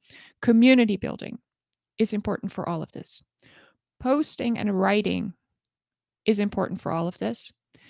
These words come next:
And selling. And with selling, I also mean reaching out to, um, companies, these kinds of things.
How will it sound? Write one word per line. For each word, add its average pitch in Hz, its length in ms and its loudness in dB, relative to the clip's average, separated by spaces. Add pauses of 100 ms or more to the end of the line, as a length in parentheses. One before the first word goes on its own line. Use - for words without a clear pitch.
(320)
And 208 340 0 (160)
selling. - 560 -4 (800)
And 196 140 2
with 185 120 0
selling, 240 640 2 (260)
I 185 140 0
also 185 380 0
mean 170 360 -4
reaching 180 320 -2
out 165 200 -4
to, 175 340 -4 (240)
um, 156 380 -10 (100)
companies, 165 560 -6 (200)
these 180 120 -4
kinds - 220 -10
of - 40 -18
things. - 300 -14